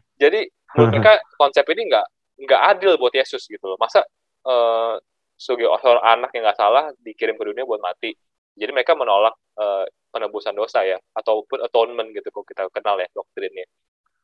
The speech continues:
Speaker 2: Hmm.
Speaker 1: jadi mereka percaya bahwa ya, eh, inti daripada Alkitab itu sebenarnya adalah sebenarnya membawa, membawa kasih, kasih kepada semua orang, di mana semua orang bahagia, semua orang senang, dan semua orang happy <laughs> gitu. Eh, gimana pandangan lu
Speaker 2: Hmm.
Speaker 1: dan menurut lu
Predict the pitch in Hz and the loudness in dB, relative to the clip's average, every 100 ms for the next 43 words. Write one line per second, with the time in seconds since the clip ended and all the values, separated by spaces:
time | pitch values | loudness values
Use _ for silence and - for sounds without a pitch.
0 | _ 113 110 104 101 101 104 135 123 156 | _ -4 0 0 0 -2 -4 -4 0 -2
1 | - _ _ - - 110 143 107 107 101 | -2 _ _ -12 -2 0 0 -2 -2 -2
2 | 101 95 90 - _ 110 107 113 113 107 | 0 -2 -2 -8 _ -8 -8 -8 -14 -10
3 | 110 101 101 101 95 - 101 123 180 123 | -6 -4 -2 -2 -2 -2 -4 -4 -10 -8
4 | 107 170 98 - 113 165 117 104 104 107 | -6 -6 -6 -8 -8 -4 -4 -2 -2 -2
5 | 104 98 92 87 147 165 170 - _ _ | -4 -2 -2 -4 -4 -4 -4 -8 _ _
6 | _ _ 110 - 123 110 101 - 107 95 | _ _ -4 -4 -4 -2 -4 -6 -6 -2
7 | 165 180 160 160 - _ _ - - - | 2 2 2 -4 -12 _ _ -12 -10 -8
8 | - 104 104 98 101 - 170 151 143 143 | -4 -2 -2 -4 -6 -6 0 2 2 0
9 | - - - 190 190 143 147 131 131 - | -6 -6 -4 -2 -4 -4 -2 -2 -4 -12
10 | 110 - 104 101 110 110 - 98 - _ | -12 -10 -2 0 0 -2 -6 -12 -18 _
11 | - - - 110 - _ _ _ - 113 | -6 -6 -4 -8 -10 _ _ _ -6 4
12 | 113 117 120 123 156 139 131 123 123 127 | 6 8 6 6 6 6 6 6 4 4
13 | 120 117 113 - | 4 2 -4 -8